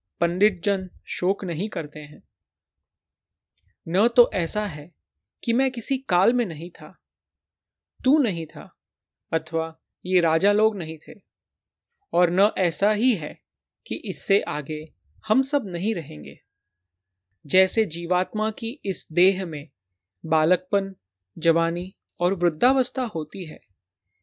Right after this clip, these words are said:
वैसे ही अन्य शरीर की प्राप्ति होती है। उस विषय में धीर पुरुष मोहित नहीं होता। हे कुंती पुत्र, सर्दी, गर्मी और सुख दुख को देने वाले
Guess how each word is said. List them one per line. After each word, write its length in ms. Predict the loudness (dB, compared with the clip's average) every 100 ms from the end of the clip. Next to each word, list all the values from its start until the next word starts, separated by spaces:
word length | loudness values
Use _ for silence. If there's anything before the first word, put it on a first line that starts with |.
| _ -2
वैसे 380 | 0 0 0 0
ही 280 | 0 -4 -12 _ _ _ -2
अन्य 320 | 2 6 6
शरीर 320 | 4 2 0
की 160 | -2 -4
प्राप्ति 400 | -2 -4 -2 -6
होती 340 | -4 -6 -6
है। 260 | -8 -12 -14 _ _ _ _ _ _ _ _ _ _ _
उस 260 | 0 0 0
विषय 320 | -2 0 -2
में 260 | -2 -6 -10 _ _ -20 -16 -2
धीर 280 | 2 2 2
पुरुष 420 | 0 0 -4 -10 _ _ -4
मोहित 380 | -2 -2 -4 -4
नहीं 220 | -2 -2
होता। 340 | -4 -8 -14 _ _ _ _ _ _ _ _ _ _ _ _ _ -2
हे 160 | 0
कुंती 360 | 2 -2 -2 -4
पुत्र, 420 | -4 -6 -6 -8 _ _ _ _ _ _ _ _
सर्दी, 640 | -6 2 2 2 -2 -4 _ _ -4
गर्मी 520 | 2 2 2 -4 -8 _ _ _ _ 4
और 360 | 4 4 -2 _ _
सुख 340 | -2 -2 -2
दुख 240 | -2 -2 2
को 140 | 2
देने 320 | 4 2 2
वाले 420 | 2 2 0 -4